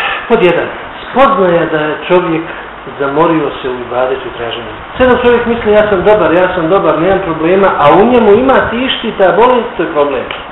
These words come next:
Prvo što treba jeste spoznaja da čovjek shvati: „Imam problem, koji je taj, taj. Zamorio sam se, ne, ne, ne učinim ibadet kao što sam nekad,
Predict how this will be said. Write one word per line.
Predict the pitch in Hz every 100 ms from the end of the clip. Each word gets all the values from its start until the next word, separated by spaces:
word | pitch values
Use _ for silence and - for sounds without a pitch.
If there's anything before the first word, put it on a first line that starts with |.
| - -
Prvo | 240 277 254 226 202
što | 190 185
treba | - 214 196 185 185
jeste | 185 - 165
spoznaja | - 185 180 151 139 131
da | 135 -
čovjek | 190 185 170 - - - - - -
shvati: | - 185 185 196 190 - -
„Imam | 160 175 170 165 160
problem, | 165 165 131 117 -
koji | 190 190 175
je | 170
taj, | 170 151 147
taj. | 131 110 - - - - - - 147
Zamorio | 160 190 165 147
sam | 139
se, | 131 123 135 151
ne, | 185 196
ne, | 196 170
ne | 170 175
učinim | - 214 196
ibadet | 170 160 185 180 -
kao | 170
što | - -
sam | 151
nekad, | 139 165 123